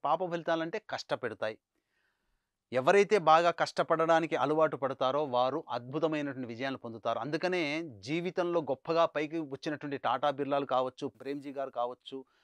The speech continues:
అలాగే అంబానీలు కావచ్చు, అదానీలు కావచ్చు, వీళ్ళందరూ కూడా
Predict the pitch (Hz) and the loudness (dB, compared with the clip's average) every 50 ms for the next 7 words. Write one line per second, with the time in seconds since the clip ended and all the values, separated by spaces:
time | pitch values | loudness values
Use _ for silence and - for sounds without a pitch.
0 | _ _ _ - 127 139 143 143 131 139 139 127 113 - _ _ _ _ - - | _ _ _ -4 0 0 0 0 0 -2 -2 -4 -4 -8 _ _ _ _ -6 -4
1 | 131 147 147 165 170 175 170 165 156 139 139 131 135 131 127 - - 143 143 117 | -2 2 6 6 6 6 4 2 0 2 2 2 2 0 -2 -6 -6 -6 -4 -2
2 | 107 110 120 143 160 170 165 156 131 139 135 131 - - 139 131 127 147 180 202 | -2 0 0 0 2 0 0 -2 -2 -2 -2 -2 -2 -4 -4 -2 -2 0 4 4
3 | 208 202 170 190 185 170 170 | 4 4 4 2 2 4 4